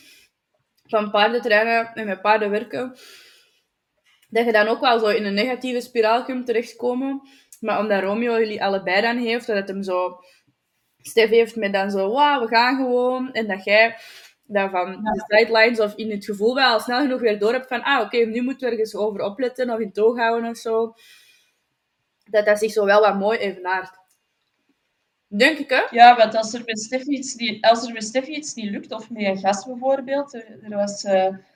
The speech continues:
Speaker 2: deze zomer één persoon die vroeg toch echt, "Ja, heb je niet een paard waarmee dat ik op buitenrit mag gaan?" En dat was wel iemand waarvan ik wist dat die paardvriendelijk rijdt. Die rijdt
Speaker 1: Mhm.
Speaker 2: ook, eh,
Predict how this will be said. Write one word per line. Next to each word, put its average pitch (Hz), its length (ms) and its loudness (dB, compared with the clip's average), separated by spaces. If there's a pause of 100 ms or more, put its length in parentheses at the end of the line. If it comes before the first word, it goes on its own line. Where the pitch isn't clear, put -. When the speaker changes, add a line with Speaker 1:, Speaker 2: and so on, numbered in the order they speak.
(280)
Speaker 2:
deze 233 340 -4
zomer 202 460 -2
één 220 220 -6
persoon 240 760 -2
die 208 140 -6
vroeg 214 240 -8
toch 190 180 -14
echt, - 200 -12
"Ja, 220 320 2
heb 202 140 -6
je 214 60 -4
niet 208 160 -4
een 196 120 -8
paard 247 260 -2
waarmee 233 260 -10
dat 220 80 -4
ik 214 100 -8
op 190 140 -12
buitenrit 233 480 -2
mag 240 180 -2
gaan?" 254 340 -2 (400)
En 233 140 0
dat 226 100 10
was 208 180 4
wel 214 160 6
iemand 208 320 0
waarvan 196 320 -2
ik 170 140 -10
wist - 460 -10 (480)
dat 196 180 0
die 190 140 -6
paardvriendelijk 196 760 0
rijdt. 185 540 -4
Die 190 100 -2
rijdt 233 240 0
Speaker 1:
Mhm. 233 120 -2
Speaker 2:
ook, 208 220 -12
eh, 180 360 -8